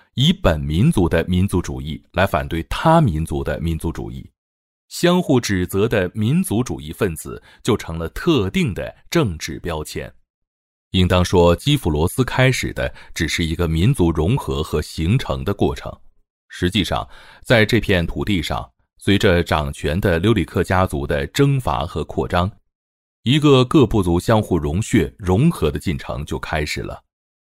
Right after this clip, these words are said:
从这一点来说，自从有了基辅罗斯，来自西北部的海纳边的留里克家族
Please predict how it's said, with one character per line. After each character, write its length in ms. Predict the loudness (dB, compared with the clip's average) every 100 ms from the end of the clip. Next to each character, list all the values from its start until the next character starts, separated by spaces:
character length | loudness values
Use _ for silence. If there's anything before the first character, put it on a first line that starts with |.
| _ _
从 180 | 2 4
这 80 | 4
一 100 | 4
点 140 | 2
来 160 | 0 0
说， 280 | 2 2 0 -12 -6
自 160 | 2 2
从 180 | 2 2
有 140 | 2
了 180 | 0 -2
基 220 | 0 0
辅 100 | 0
罗 180 | -4 -6
斯， 320 | 0 2 2 -2 _ _
来 180 | 0 2
自 160 | 0
西 200 | -2 -2
北 180 | -2 -2
部 240 | 0 0 0
的 220 | -4 -8 -16
海 320 | -8 -4 -2 0
纳 240 | 0 0
边 180 | 0 0
的 80 | 0
留 160 | -2
里 140 | -2 -4
克 160 | -6
家 200 | -2 -2
族 240 | -2 -6